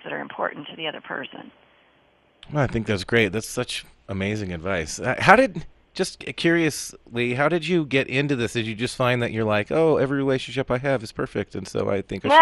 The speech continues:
Speaker 2: should teach
Speaker 1: <laughs>
Speaker 2: everybody about it"? <laughs>
Speaker 1: I really wish that were true.
Speaker 2: <laughs>
Speaker 1: Um, golly. So, yeah, so I grew up in broadcasting. My dad owned a couple of radio stations,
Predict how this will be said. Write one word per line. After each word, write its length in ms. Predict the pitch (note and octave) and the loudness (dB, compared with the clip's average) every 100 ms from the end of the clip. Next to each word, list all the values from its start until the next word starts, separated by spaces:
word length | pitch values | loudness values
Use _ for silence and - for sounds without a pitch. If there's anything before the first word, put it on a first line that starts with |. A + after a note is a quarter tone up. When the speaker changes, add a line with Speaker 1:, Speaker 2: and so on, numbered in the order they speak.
| D#4+ | 10
Speaker 2:
should 80 | - | 8
teach 80 | |
Speaker 1:
<laughs> 0 | |
Speaker 2:
everybody 320 | A#2 G#2 G#2 F#2+ | 2 -6 -6 -6
about 200 | F2+ - | -8 -8
it"? 100 | - _ _ _ _ _ _ _ - | -14 _ _ _ _ _ _ _ -2
<laughs> 0 | F4 - C#5 D#3+ - - - - - - - D#4+ | 0 0 -2 -4 -4 -8 -10 -10 -12 -10 -10 -8
Speaker 1:
I 140 | - F4+ | -4 -2
really 280 | F#4+ D#4 C#4+ | 2 2 2
wish 180 | C4+ B3+ - | 2 0 0
that 180 | A3+ G#3+ | -2 -2
were 120 | G#3+ - | -4 -4
true. 480 | - A3+ C#4+ E3 F3+ - | 0 2 2 0 -2 -6
Speaker 2:
<laughs> 40 | - - - - - | -10 -14 -16 -6 2
Speaker 1:
Um, 500 | B3 A#3 G#3+ G3+ - | 6 6 4 -4 -10
golly. 580 | G3 B3 C#4+ A3 E3+ D#3+ - - - - - | -2 2 4 2 -2 -8 -14 -20 -20 -20 -4
So, 640 | B3 A#3+ A3+ A3 A3 G#3+ A3 _ _ | 4 8 8 8 6 2 -4 _ _
yeah, 340 | D4+ G4 E4 - | -8 -4 -4 -4
so 60 | A#3+ | -4
I 100 | A#3+ | -4
grew 220 | A#3 C#4+ D#4 | -4 -2 -2
up 80 | - | -2
in 120 | A3+ | -8
broadcasting. 880 | F#3+ F#3 F#3+ F3 - - C3+ B3 - F#3 | -4 -2 -4 -10 -10 -12 -14 -14 -20 -18
My 120 | F3 | -8
dad 220 | F#3 F#3 | -4 -4
owned 140 | F#3 | -4
a 60 | F3 | -10
couple 260 | - E3 D#3+ | -14 -12 -12
of 60 | |
radio 320 | D#3 D#3+ E3 D#3+ - | -12 -14 -14 -16 -18
stations, 500 | - - - - | -16 -16 -16 -20